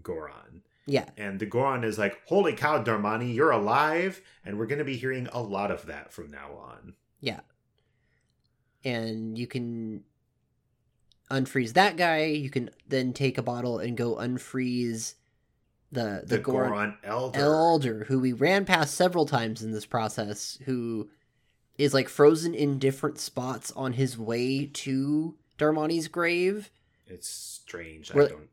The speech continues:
Speaker 1: understand.
Speaker 2: each day he gets, like, slightly closer.
Speaker 1: Despite being frozen in place.
Speaker 2: He's just very slowly creeping over there.
Speaker 1: I guess the ice block that he's in is sliding across the pond at an imperceptible
Speaker 2: <laughs>
Speaker 1: rate.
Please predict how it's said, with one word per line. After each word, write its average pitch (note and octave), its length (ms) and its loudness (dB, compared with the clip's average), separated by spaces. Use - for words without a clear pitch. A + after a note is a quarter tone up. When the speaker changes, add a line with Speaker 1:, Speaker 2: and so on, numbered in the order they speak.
Speaker 1:
understand. - 520 -16
Speaker 2:
each F3+ 240 -2
day F#3 160 6
he E3+ 180 -2
gets, D#3 220 2
like, D3 160 6
slightly C#3 340 4
closer. G#2 640 -2
Speaker 1:
Despite G#2 360 -4
being F2 220 -12
frozen E2+ 540 -8
in D#2+ 180 -18
place. - 460 -16
Speaker 2:
He's B2 180 -6
just A#2 160 -8
very C#3+ 300 6
slowly C#3+ 360 4
creeping C3 380 2
over G2 200 -2
there. E2 320 -12
Speaker 1:
I G2+ 60 -12
guess G#2+ 240 -2
the - 220 -4
ice G2 220 -10
block G2 300 -4
that G2 120 -4
he's F#2+ 180 -8
in F#2 200 -6
is F2 260 -10
sliding F2 560 -10
across E2 460 -10
the F#2 100 -10
pond E2 420 -10
at D#2 140 -12
an D#2 120 -16
imperceptible - 760 0
Speaker 2:
<laughs> - 80 0
Speaker 1:
rate. B3 240 -8